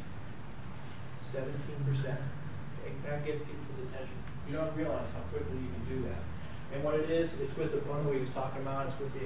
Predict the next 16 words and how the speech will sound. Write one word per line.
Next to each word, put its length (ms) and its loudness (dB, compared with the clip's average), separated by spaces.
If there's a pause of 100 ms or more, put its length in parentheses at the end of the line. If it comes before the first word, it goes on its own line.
acetylizine, 720 0
atorvastatin, 720 2 (480)
and 160 0
aspirin 320 0
in 240 0
there. 140 -2 (200)
So 140 -2
that's 160 0
how 160 -2
you 160 -2
do 120 -2 (120)
that. 120 -2 (1200)
Here's 160 8
our 80 4
best 300 4
practices 500 2